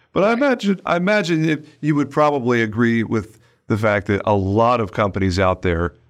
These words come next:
Speaker 1: are not concerned with the experience of the end user. They're literally just data churn factories and
Speaker 2: I think, I
Speaker 1: monetizing
Speaker 2: think,
Speaker 1: it.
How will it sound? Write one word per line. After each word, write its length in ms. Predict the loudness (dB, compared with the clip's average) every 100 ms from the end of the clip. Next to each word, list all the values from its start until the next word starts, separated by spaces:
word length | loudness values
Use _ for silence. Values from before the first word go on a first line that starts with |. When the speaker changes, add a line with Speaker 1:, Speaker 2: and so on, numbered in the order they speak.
| -4
Speaker 1:
are 120 | -2
not 500 | 0 2 2 2 0
concerned 560 | -2 -4 0 0 0 -4 -12 _ _ -4
with 260 | -2 0
the 300 | 0 0 0
experience 560 | 0 -2 0 2 2 0
of 120 | -4
the 120 | -2
end 240 | 0 0 2
user. 420 | 2 2 0 -2 -2
They're 280 | 0 0
literally 420 | 2 2 2 2 2
just 380 | 0 -2 -4 -12 _ _ -20 -20 -16 -4
data 320 | 0 0 0
churn 400 | 0 0 2 0
factories 680 | 0 -2 -2 -6 -6 -8 -12 _ _ _ _
and 160 | -2 0
Speaker 2:
I 60 | 2
think, 140 | 2
I 20 |
Speaker 1:
monetizing 500 | 4 2 0 0 2 0 0
Speaker 2:
think, 140 |
Speaker 1:
it. 60 | -4